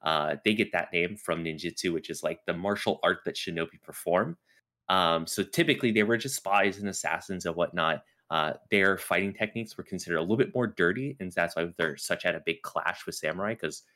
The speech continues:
samurai are supposed to be, like, super honorable. They're, like, part of nobility and whatnot. Um, but the interesting thing I want to talk about for this Taisho secret is that in this point in time, this is the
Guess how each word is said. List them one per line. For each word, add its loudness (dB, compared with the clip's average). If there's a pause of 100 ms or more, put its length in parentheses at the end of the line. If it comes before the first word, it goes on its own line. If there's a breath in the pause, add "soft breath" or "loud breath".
samurai 4
are 4
supposed -8
to 0
be, 0
like, -2
super -4
honorable. 2
They're, 2
like, -2 (180)
part -2
of -8
nobility 2
and 0
whatnot. 0 (460 soft breath)
Um, 2
but 2
the -2
interesting 2
thing 2
I 0
want 2
to -10
talk -2
about -2
for -6
this -12
Taisho -4
secret -6 (880)
is -4
that 2
in 0
this 4
point -2
in 0
time, 0 (200 soft breath)
this -10
is -4
the -4